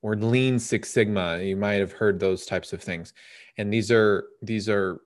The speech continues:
these are methodologies where you s-, look at how something is, how a business process is functioning, and you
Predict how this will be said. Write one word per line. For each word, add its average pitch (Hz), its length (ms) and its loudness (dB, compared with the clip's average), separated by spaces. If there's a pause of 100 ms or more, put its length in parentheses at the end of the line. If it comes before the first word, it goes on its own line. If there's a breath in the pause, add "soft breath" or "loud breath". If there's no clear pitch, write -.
(360)
these 110 220 -4
are 104 80 0
methodologies 110 840 4
where 101 460 2
you 101 200 -4
s-, - 260 -10
look 127 600 2 (120)
at 104 260 0
how 107 560 0
something 110 560 -4
is, 101 500 -6
how 107 180 -4
a 95 40 -4
business 113 400 2
process 104 720 -2
is 95 160 -6
functioning, 147 680 -4 (440 loud breath)
and 107 180 -4
you 98 300 -6